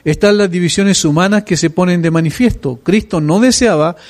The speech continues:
que sus seguidores se unieran a su causa sobre la base de falsas impresiones que pudieran haber recibido. El Señor Jesucristo no quería que sus discípulos, que posteriormente serían los,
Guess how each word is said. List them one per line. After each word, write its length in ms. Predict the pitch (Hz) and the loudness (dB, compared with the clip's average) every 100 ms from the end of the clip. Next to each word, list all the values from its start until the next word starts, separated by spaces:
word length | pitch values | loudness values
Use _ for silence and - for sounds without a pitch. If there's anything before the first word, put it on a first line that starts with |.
| - - - | -20 -20 -4
que 160 | 190 - | -2 0
sus 200 | 180 - | -2 0
seguidores 600 | 175 156 151 226 240 - | 0 0 2 2 2 -2
se 100 | 170 | -2
unieran 420 | 160 202 233 220 | 0 0 0 0
a 60 | |
su 200 | 208 175 | -2 -2
causa 380 | 160 208 233 214 | -2 -2 0 -2
sobre 280 | - 180 160 | -2 0 2
la 100 | 147 | 2
base 320 | 170 208 - | 2 0 0
de 100 | 170 | -4
falsas 520 | - 180 214 240 214 | 0 -2 0 -4 -4
impresiones 600 | 208 190 208 214 202 214 214 - - - - | -4 -2 -2 -2 -2 -2 -4 -12 -20 -20 -2
que 100 | 190 | -2
pudieran 460 | 175 170 180 170 | 2 2 2 -2
haber 180 | 170 175 | -2 -2
recibido. 560 | 165 160 196 285 262 - _ _ _ _ _ _ - | -2 -4 -2 0 0 -2 _ _ _ _ _ _ -6
El 100 | 180 | -2
Señor 260 | - 190 202 | 0 0 0
Jesucristo 440 | 190 185 226 202 | 0 0 0 0
no 140 | 190 170 | -2 0
quería 300 | 160 254 277 | 0 0 0
que 120 | 220 | -2
sus 180 | - 165 | 0 -2
discípulos, 640 | 156 294 214 160 185 - - - | 0 0 2 2 0 -2 -12 -6
que 140 | 165 | -4
posteriormente 920 | 156 151 160 180 214 214 202 220 208 208 - - | -2 -2 0 0 0 -2 -2 0 0 -2 -14 -14
serían 520 | - 151 190 202 185 | -4 0 0 0 0
los, 300 | 170 165 - | 0 -2 -4